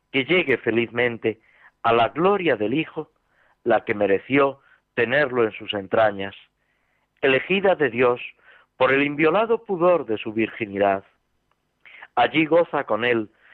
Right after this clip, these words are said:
con todas las sagradas vírgenes, la que en el estado del matrimonio mantuvo sin mancha la integri-, la integridad virginal. Allí con los mártires,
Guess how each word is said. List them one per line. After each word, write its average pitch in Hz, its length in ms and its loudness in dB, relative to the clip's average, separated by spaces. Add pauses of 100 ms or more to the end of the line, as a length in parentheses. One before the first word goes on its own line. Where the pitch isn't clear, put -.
(160)
con 160 240 0
todas 240 300 2
las 233 140 2
sagradas 185 500 0
vírgenes, 202 520 -2 (540)
la 120 240 0
que 131 120 0
en 123 120 -2
el 117 120 2
estado 180 440 0
del 156 160 0
matrimonio 143 720 -2 (520)
mantuvo 127 540 0
sin 120 200 -6
mancha 135 500 -2 (400)
la 117 140 2
integri-, 113 520 -4 (100)
la 123 180 2
integridad 104 720 -2
virginal. 92 640 -6 (840)
Allí 127 280 2
con 170 220 2
los 151 180 0
mártires, 147 640 -2